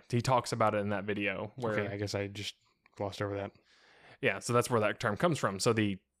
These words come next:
Speaker 1: the referring to someone as a Democrat means that, oh, you are of the people,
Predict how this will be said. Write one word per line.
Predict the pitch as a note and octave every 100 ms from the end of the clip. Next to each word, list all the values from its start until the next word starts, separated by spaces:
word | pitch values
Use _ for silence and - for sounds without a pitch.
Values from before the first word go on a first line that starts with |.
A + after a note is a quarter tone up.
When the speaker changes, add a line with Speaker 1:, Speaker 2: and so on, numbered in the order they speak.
| _ _ _ _ -
Speaker 1:
the | C3+ B2 - - _
referring | C#3 E3 F#3
to | D3+
someone | D3+ C#3 B2+
as | A#2 B2
a | A#2
Democrat | B2 C#3+ A#2 A2+ G2+ G2+
means | A2+ A2 G2+
that, | G#2+ -
oh, | D3+ G2 F#2+
you | G#2 C#3
are | A#2+ G#2 G2+ G2 _ _ _ _ _ _ _ _ _ _ _ _ _ _ _ _ _
of | B2+ A#2+
the | A#2
people, | C3+ C3+ - G2 G2